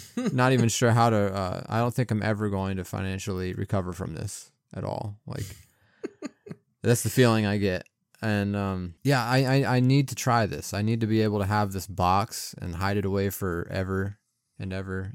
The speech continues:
Speaker 2: And there's no way I'm gonna be able to do that because you don't see this box literally anywhere. So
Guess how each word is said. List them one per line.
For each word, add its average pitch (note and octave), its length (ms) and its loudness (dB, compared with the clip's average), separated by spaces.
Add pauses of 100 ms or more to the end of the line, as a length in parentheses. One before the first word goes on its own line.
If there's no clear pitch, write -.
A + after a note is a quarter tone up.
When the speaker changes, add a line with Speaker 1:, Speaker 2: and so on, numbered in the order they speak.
Speaker 2:
And F#2 420 -6 (500)
there's G#2+ 160 -2
no A2 140 2
way A2 100 4
I'm G#2 80 2
gonna G#2 120 2
be G2+ 60 0
able G2 120 2
to F#2 40 -4
do G#2+ 120 4
that F#2 180 0
because G2 320 -4
you G#2 60 -4
don't A2 200 -4 (100)
see A#2 260 0
this G2+ 180 0
box - 580 -4 (320)
literally G#2+ 440 2
anywhere. F2 560 -2
So F2 260 -4